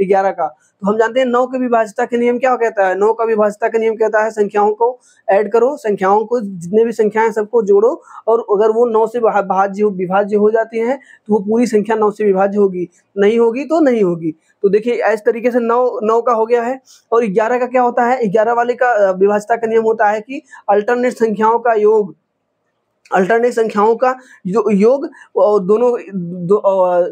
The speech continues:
जैसे अल्टरनेट संख्याओं का यो-, योग करेंगे और फिर उनके बीच का अंतर निकालेंगे। अंतर जो होना चाहिए वो या तो ज़ीरो हो जाए या तो ग्यारह का मल्टीपल हो जाए, ठीक है। तो हमारा वो संख्या ग्यारह से पूर्णतः विभाज्य होगी।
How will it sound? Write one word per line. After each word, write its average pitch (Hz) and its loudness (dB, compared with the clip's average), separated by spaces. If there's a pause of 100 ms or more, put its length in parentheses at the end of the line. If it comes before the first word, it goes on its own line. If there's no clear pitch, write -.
जैसे 190 0
अल्टरनेट 240 0
संख्याओं 220 0
का 247 0
यो-, 208 -2
योग 220 0
करेंगे 254 0
और 233 0
फिर 285 -6 (260)
उनके 220 0
बीच 233 -4
का 254 0
अंतर 214 -2
निकालेंगे। 220 0 (340)
अंतर 214 0
जो 240 2
होना 226 0
चाहिए 233 0
वो 240 2
या 208 4
तो 214 -4
ज़ीरो 214 -2
हो 240 2
जाए 240 -2 (340)
या 214 2
तो 233 -2
ग्यारह 208 0
का 240 -4
मल्टीपल 202 0
हो 185 2
जाए, 170 0 (320)
ठीक 302 0
है। 294 -2 (160)
तो 240 4
हमारा 220 0
वो 240 0
संख्या 240 -2
ग्यारह 208 2
से 214 -2
पूर्णतः 208 0
विभाज्य 233 -2
होगी। 190 -2